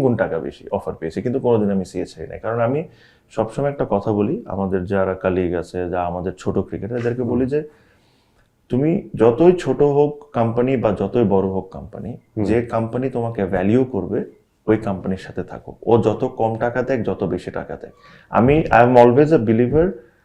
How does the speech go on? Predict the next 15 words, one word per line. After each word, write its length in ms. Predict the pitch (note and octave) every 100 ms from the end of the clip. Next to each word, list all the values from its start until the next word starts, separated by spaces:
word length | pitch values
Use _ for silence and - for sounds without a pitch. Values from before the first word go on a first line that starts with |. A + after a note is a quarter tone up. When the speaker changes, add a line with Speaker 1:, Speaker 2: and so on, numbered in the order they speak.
| _ _ _ - G#2
Speaker 1:
I 20 | A#2+ -
should 240 | - C3+ A#2+ A#2
not 180 | D3+ D#3+ - G2 G2+
make 180 | A#2+ B2 - G2+ G2+
money 240 | A2 A#2+ C#3+ -
from 120 | - G2
the 80 | F2 F#2
bat, 180 | F2 - - _ _ -
the 60 | F2 F#2+
bat 180 | G#2+ A2+ A2
will 140 | G#2 G2+
make 120 | G2 F#2+
money 160 | F#2 F#2 -
for 120 | E2
me। 60 | D2+